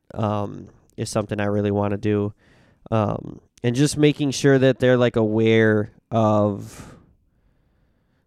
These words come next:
like, taking care of themselves in every asset. So, like, physically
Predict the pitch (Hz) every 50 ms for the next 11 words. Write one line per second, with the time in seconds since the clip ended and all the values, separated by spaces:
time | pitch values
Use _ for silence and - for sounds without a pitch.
0 | _ _ - 107 110 110 107 104 101 101 - - - - - _ _ _ _ _
1 | _ _ _ _ _ - - 143 131 - 123 117 - 127 117 113 113 113 107 110
2 | 107 110 - - 110 107 110 107 107 107 107 104 - - - - 113 107 107 107
3 | 101 85 - - 110 113 98 107 101 101 101 90 - - 90 98 95 95 - -
4 | - - - - - 104 101 - - - _ - - _ _ _ _ _ _ -
5 | - - 110 104 - 107 - - - 107 104 101 101 104 110 -